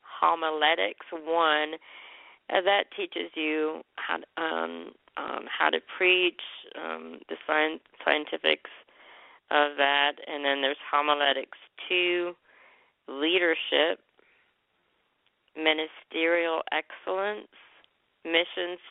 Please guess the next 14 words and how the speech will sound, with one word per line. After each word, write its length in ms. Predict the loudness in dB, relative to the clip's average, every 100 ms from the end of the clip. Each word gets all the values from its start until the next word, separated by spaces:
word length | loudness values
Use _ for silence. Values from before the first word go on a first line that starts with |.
| -12 -2
two, 380 | 0 0 -4 -10 _ _ _ _ _ _ _ _ _ 2
Old 340 | 4 4 0 _ -4
Testament 580 | -4 -4 _ -4 -4 -4 0
men 340 | 4 4 4 -2 -4
of 60 | -2
faith, 380 | 2 2 2 -2 _ _ _ _ _ _ _ _ _ _ _
pastoral 800 | 0 0 0 -8 -2 2 4 2
ministry, 800 | 0 -2 -4 -6 -6 -4 -4 -6 _ _ _ _ _ _ _ _ _
prayer 400 | -2 4 6 4 0 -8
two, 260 | -4 -4 -4 -12 _ _ _ _ _ _ _ _
preparation 840 | 2 2 2 2 2 -2 -8 -8 -6
for 120 | -6
ministry, 880 | -4 0 0 -2 -4 -2 0 -2 -8 _ _ _ _ _ _ _ _ _ _
revival, 840 | 0 2 4 2 2 -2 -4 -6